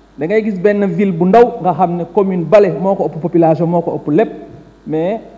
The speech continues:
discrimination tax na ne dafay indi problème. Donc il est temps que ñu dem ci village yi. Monsieur le ministre, mënuma pare te posé wu ma question ci à quand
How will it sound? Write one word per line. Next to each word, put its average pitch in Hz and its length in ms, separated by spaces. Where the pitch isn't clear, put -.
discrimination 156 840
tax 160 180
na 147 100
ne 160 120
dafay 160 300
indi 196 140
problème. 135 380
Donc 160 280
il 151 100
est 147 100
temps 190 280
que 190 80
ñu 165 140
dem 151 240
ci 156 120
village 131 420
yi. - 60
Monsieur 160 200
le 202 100
ministre, 214 340
mënuma 208 320
pare 143 260
te 160 80
posé 196 440
wu 175 100
ma 170 140
question 156 560
ci 175 300
à 147 220
quand 196 240